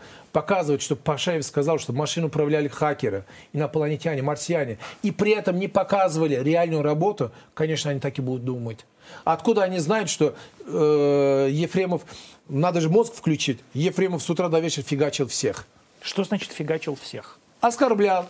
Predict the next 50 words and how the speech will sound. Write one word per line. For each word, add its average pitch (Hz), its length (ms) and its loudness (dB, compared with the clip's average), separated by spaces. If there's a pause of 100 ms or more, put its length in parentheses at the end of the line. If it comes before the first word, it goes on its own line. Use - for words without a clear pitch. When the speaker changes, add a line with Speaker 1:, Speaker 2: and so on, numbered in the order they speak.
(160)
Speaker 1:
издевался, 185 840 2
унижал. 165 640 2 (280)
Speaker 2:
Кого 196 260 2
всех-то? - 460 -2 (580)
Speaker 1:
Ну 254 60 4
вы 269 100 4
же 254 120 4
пе-, 214 200 2
начиная 233 540 2
с - 100 0
первых 214 380 4
лиц 247 340 2
до 190 400 2
министров, 220 480 0
Speaker 2:
А, 175 100 4
ну, 135 40 0
Speaker 1:
до 160 120 4
Speaker 2:
то 180 40 4
есть 165 140 2
всю 214 100 4
свою 196 240 4
жизнь 143 320 -2
вы 117 140 -2
имеете 113 340 -8
в - 20 -8
виду? 113 160 -6
Speaker 1:
Не 175 80 0
всю 226 240 0
же 170 120 -4
свою 185 240 -2
жизнь, 151 360 -2
я 160 140 4
имею 175 120 0
в - 20 0
виду 151 80 -6
последнее 175 400 2
время, 165 240 0
сколько 147 240 -2
у - 20 0
меня 156 140 4
Speaker 2:
Ну, 214 160 6
Speaker 1:
есть 196 100 4
Speaker 2:
я, 208 140 6
Speaker 1:
министров. 226 180 2
Speaker 2:
понятно, 156 300 2
то 156 60 4
есть 143 260 0
последние 185 320 2
несколько 190 240 2
лет. 117 180 -4